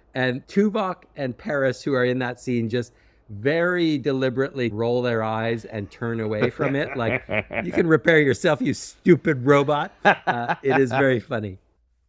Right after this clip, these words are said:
Speaker 1: The funniest thing in this episode for me, I agree with you, was not in the holodeck. It is when Tom Paris is explaining what's going on in the holodeck. They're in the briefing room, and Janeway's like, "So let me get this straight. The Photonic life forms this, and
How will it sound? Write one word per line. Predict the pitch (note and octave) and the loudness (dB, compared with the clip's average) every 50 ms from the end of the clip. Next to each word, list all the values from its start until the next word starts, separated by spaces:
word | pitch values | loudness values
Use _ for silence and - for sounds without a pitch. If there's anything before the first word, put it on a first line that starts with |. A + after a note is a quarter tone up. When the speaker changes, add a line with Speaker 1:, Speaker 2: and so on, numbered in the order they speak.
| _ _ - | _ _ 0
Speaker 1:
The | B2 D#3+ D#3 | 0 0 0
funniest | - - G3+ G#3 A#3+ C4 B3+ A#3 G#3 - - | 4 6 6 6 6 6 4 4 2 2 0
thing | A#3 G#3+ G3 F#3 | 0 2 4 4
in | F3+ F3+ | 4 4
this | F3 F3 E3 D#3+ - | 4 4 2 2 0
episode | F3+ E3 - E3 C#3 F3 D#3+ C#3+ - | -2 0 0 -2 -2 -2 -4 -4 -2
for | D3 C3+ | -4 -2
me, | C3+ C3+ C3+ C3+ B2+ B2+ - _ | 0 0 0 0 -2 -4 -6 _
I | - C3+ C3+ C3+ | -8 -6 -4 -2
agree | C3+ C3+ B2+ B2+ D3+ D#3+ | -2 -2 -2 -2 -2 -2
with | D#3 D3+ - | -2 -2 -2
you, | D3 C3+ | -2 0
was | C3 B2+ A2+ | 0 0 0
not | A#2 B2+ C#3 C#3 C#3 C#3+ | 0 0 -2 -2 -4 -4
in | C#3 C#3 C3 B2+ | -6 -8 -6 -4
the | B2 | -4
holodeck. | A2+ A#2 B2 A#2+ A#2+ A#2+ A2 G#2+ G#2 G#2 - - _ | -4 -2 -2 -2 -2 -2 -4 -4 -6 -8 -10 -10 _
It | B2+ B2+ B2 | -6 -4 -2
is | B2 A#2+ A#2+ G#2+ - _ _ _ _ | -2 -2 -4 -6 -10 _ _ _ _
when | _ B2+ C#3 D3 | _ -2 -2 -2
Tom | C3+ - D#3+ E3+ F#3 F#3 | -2 -2 0 0 0 2
Paris | - F#3 F#3+ F3 - - | 0 0 -2 -2 -4 -8
is | D3+ A#2+ | -10 -10
explaining | C3 B2 - - - - - - - C3+ C3+ D3 D#3 D3 C3+ A#2+ A2 | -10 -10 -12 -14 -18 -18 -16 -8 -2 0 0 2 0 0 -2 -2 -2
what's | A2 A2 - - | -4 -4 -6 -8
going | - A#2+ A2+ A2 G#2+ A2 | -6 -4 -4 -2 -2 -2
on | A2 A2+ A2+ | -4 -2 -2
in | A2 G#2+ | -2 -4
the | G#2 G2 | -4 -4
holodeck. | G#2+ G#2+ G2+ G2+ F#2+ F#2+ F#2 F2+ - _ _ _ _ _ _ _ _ | -6 -6 -6 -6 -8 -8 -12 -12 -14 _ _ _ _ _ _ _ _
They're | B2 C#3+ | 0 2
in | F3 G3+ A3 | 2 2 0
the | F#3+ | 0
briefing | C3+ B2 C#3+ D3+ D3 - D#3+ C3 | 2 2 2 2 2 -2 -6 -2
room, | B2+ B2 A#2 A2+ A2 A#2+ - | 0 2 2 2 0 -4 -6
and | - C3 A#2 A2 | -6 -6 -6 -4
Janeway's | G#2 D#3 D3 D#3+ E3 D#3 C#3 | -2 -2 -2 0 0 -2 -2
like, | C#3 C3+ B2 - - | -2 -4 -4 -4 -10
"So | - - C#3 | -8 -6 -4
let | C3 D3 F#3 - - | -2 -2 -4 -4 -4
me | A3 G3 | -6 -4
get | D#3+ D#3+ D3 - | -4 -4 -6 -6
this | D3 B2+ - | -10 -12 -12
straight. | - - - C3+ A2 G2 - _ | -14 -12 -8 -8 -8 -8 -12 _
The | - | -20
Photonic | - - C#3 C3 E3 G3 G#3+ A#3 A#3 G3+ F#3 | -14 -8 -6 -4 -2 -2 -2 -2 -4 -4 -2
life | F#3 F3+ F3 D#3+ - | -2 -2 -2 -4 -4
forms | - D3+ C3+ C3 A#2+ A2+ G#2+ B2 | -4 -2 -2 -2 -2 -6 -6 -4
this, | D#3+ F#3+ F#3+ F#3 - - | -2 -2 -2 -4 -6 -8
and | A#2 A#2 A2 | -6 -6 -6